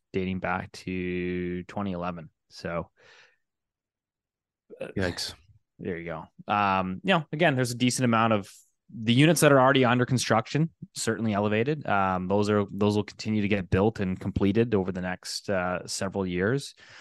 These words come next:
Speaker 1: Um, so I suppose that pipeline, uh, is, is probably okay, but it, it's, you know, you're,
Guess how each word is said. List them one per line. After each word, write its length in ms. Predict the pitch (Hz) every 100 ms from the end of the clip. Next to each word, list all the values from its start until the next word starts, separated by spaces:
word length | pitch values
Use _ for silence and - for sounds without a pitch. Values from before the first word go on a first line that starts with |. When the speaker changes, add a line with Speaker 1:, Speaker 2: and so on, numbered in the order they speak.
| - _ -
Speaker 1:
Um, 520 | 98 92 92 92 92
so 400 | - 98 92 90
I 120 | 90
suppose 440 | - 101 104 98 -
that 320 | 98 101 -
pipeline, 800 | - 104 104 110 107 113 131 143 -
uh, 280 | 95 95 92
is, 340 | 95 95 92 -
is 340 | 101 90 - - _
probably 720 | - 98 107 95 101 98 98 _
okay, 840 | 104 98 98 - - 98 101 160 - _ _ _ _ _ _ 117
but 340 | 117 104 101
it, 280 | 101 104 113
it's, 640 | 101 95 - - - - -
you 200 | 117 110
know, 180 | 92 87
you're, 260 | 95 98